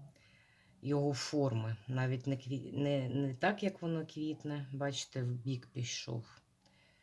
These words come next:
То, може, я його і не буду на цьому етапі, бачите, корінь пішов, розгалуджився на три частини центральний. Тобто, мабуть, хай від так, як,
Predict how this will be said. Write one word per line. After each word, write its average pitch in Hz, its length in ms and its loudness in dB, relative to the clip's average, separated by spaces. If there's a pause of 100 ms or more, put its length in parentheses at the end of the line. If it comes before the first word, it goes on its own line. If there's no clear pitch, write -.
(420)
То, - 120 -12
може, 120 360 -2
я 120 180 2
його 120 280 2
і 120 80 4
не 117 160 4
буду 143 340 0
на 127 340 2 (500)
цьому 123 360 2
етапі, 120 460 0
бачите, 120 600 -2
корінь 120 440 2 (540)
пішов, 160 600 2
розгалуджився 131 1160 0
на 127 340 2 (500)
три 127 200 0
частини 113 680 -2
центральний. 110 880 -8
Тобто, 123 340 -6
мабуть, 139 400 0
хай 135 260 -4
від 123 180 -6
так, 127 200 -2
як, 127 220 0